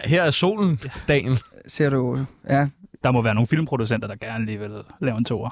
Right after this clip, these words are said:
Speaker 3: Der er
Speaker 2: Ja, det
Speaker 3: solgt
Speaker 2: tror jeg
Speaker 3: nu.
Speaker 2: så, at sablen bliver kedelig. Øh.
Speaker 1: Daniels Hævn, og så bare
Speaker 3: Ja.
Speaker 1: fuldt fiktivt manus, du ved, hvor vi bare kører.
Speaker 2: Ja,
Speaker 1: Med
Speaker 2: præcis.
Speaker 1: Taken-inspireret.
Speaker 2: Jamen, så skulle det bare være nogle af mine drømme, når den sådan stikker helt af.
Speaker 1: <laughs>
Speaker 2: Det kunne være meget spændende.
Speaker 3: Nej, det tror jeg faktisk ikke, jeg har lyst
Speaker 1: Ej,
Speaker 3: til at
Speaker 1: det synes
Speaker 3: se
Speaker 1: jeg heller ikke, vi skal
Speaker 2: Nej.
Speaker 1: ud i.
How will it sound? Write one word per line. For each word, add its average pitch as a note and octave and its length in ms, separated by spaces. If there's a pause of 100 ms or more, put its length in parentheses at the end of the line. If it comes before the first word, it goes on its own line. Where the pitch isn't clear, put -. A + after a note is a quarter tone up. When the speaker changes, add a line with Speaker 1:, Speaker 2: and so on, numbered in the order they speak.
(160)
Speaker 3:
Der B2 60
er - 0
Speaker 2:
Ja, - 20
det B2+ 80
Speaker 3:
solgt D#3 200
Speaker 2:
tror C3+ 60
jeg B2+ 80
Speaker 3:
nu. B2+ 40
Speaker 2:
så, B2+ 140
at B2 80
sablen - 280
bliver B2+ 140
kedelig. C3 400 (520)
Øh. C3 200 (460)
Speaker 1:
Daniels D#3 260
Hævn, C#3 400
og G#2+ 60
så B2+ 80
bare A#2 80
Speaker 3:
Ja. A#2+ 40
Speaker 1:
fuldt F#3+ 280
fiktivt D3+ 380
manus, A#2+ 300
du A#2+ 80
ved, A#2 180
hvor A2 120
vi A2+ 60
bare A2+ 180
kører. A2+ 260 (140)
Speaker 2:
Ja, D3 180
Speaker 1:
Med C#3+ 100
Speaker 2:
præcis. D#3+ 200
Speaker 1:
Taken-inspireret. C3+ 760 (140)
Speaker 2:
Jamen, C#3+ 120
så E3+ 120
skulle G#3+ 160
det F#3 60
bare C3+ 160
være C#3 80
nogle C#3 200
af E3+ 40
mine C3 140
drømme, C#3 320
når D3 80
den - 180
sådan C#3 160
stikker B2 240
helt C3 300
af. F#2+ 80
Speaker 1:
<laughs> G#2+ 140
Speaker 2:
Det - 0
kunne F#3 360
være C3+ 220
meget C#3+ 200
spændende. B2+ 280
Speaker 3:
Nej, C3+ 100
det C3 140
tror B2+ 100
jeg A2+ 80
faktisk A#2+ 220
ikke, B2+ 100
jeg B2+ 60
har A#2+ 60
lyst C#3 100
Speaker 1:
Ej, C#3 40
Speaker 3:
til C#3+ 60
at - 20
Speaker 1:
det B2+ 80
synes D3+ 160
Speaker 3:
se C#3+ 60
Speaker 1:
jeg C3 80
heller C#3 140
ikke, B2+ 120
vi C3 60
skal C#3 160
Speaker 2:
Nej. C3+ 160
Speaker 1:
ud C3+ 60
i. A#2 100